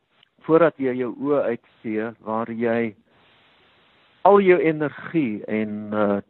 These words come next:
tyd spandeer om sukkelende nuwe besighede op dreef te kry en dan verwaarloos jy jou kernbesigheid. So,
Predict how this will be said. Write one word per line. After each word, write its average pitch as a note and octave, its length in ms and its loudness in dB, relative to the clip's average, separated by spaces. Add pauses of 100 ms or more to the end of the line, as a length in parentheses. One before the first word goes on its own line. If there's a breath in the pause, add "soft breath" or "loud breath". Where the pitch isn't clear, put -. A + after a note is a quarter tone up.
tyd D3+ 240 6 (240)
spandeer B2+ 640 -2
om G#2 160 -12
sukkelende C#3 720 -4
nuwe C3 300 -6
besighede A#2+ 1000 -4 (560)
op A2+ 220 -2
dreef C#3+ 320 6 (100)
te C3+ 120 0
kry G#2+ 420 0
en A2 80 -4
dan A2 200 -4
verwaarloos B2+ 760 2
jy A#2 180 -2
jou A2 220 0
kernbesigheid. A2+ 1160 -2
So, A#2+ 380 -2